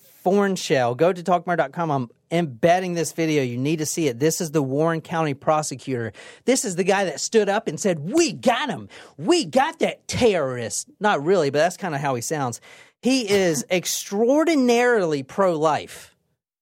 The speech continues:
And in this video, he says that Skylar and her mother, quote, now he's coming out right when she gets arrested. This is like he just caught a serial killer.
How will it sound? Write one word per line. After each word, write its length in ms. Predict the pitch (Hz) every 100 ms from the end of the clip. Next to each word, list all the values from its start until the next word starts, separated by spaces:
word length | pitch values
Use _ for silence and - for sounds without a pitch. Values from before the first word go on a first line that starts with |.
| _ _ _ _ -
And 240 | 185 185
in 220 | 180 233 269
this 200 | 285 180
video, 640 | 226 233 160 135 120 120 - - -
he 180 | 269
says 320 | 262 220 175 147
that 160 | 156
Skylar 680 | - - - 214 240 160 113 165
and 180 | 185
her 120 | 180 165
mother, 460 | 175 202 175 120
quote, 880 | - - - 226 254 175 117 - - _ _ _ _ _ _ _
now 160 | 240 247
he's 260 | 339 359 -
coming 380 | 269 214 185
out 260 | 285 262 160
right 240 | 220 285
when 120 | 240 220
she 120 | 254
gets 180 | 214 175
arrested. 680 | 135 214 269 - 120 95 95 _ _ _ _ _
This 200 | 330 359
is 120 | 220
like 200 | 190 180
he 140 | 285 320
just 200 | 190 -
caught 200 | 214 147
a 40 |
serial 640 | - - 349 359 247 160 110
killer. 340 | 165 113 95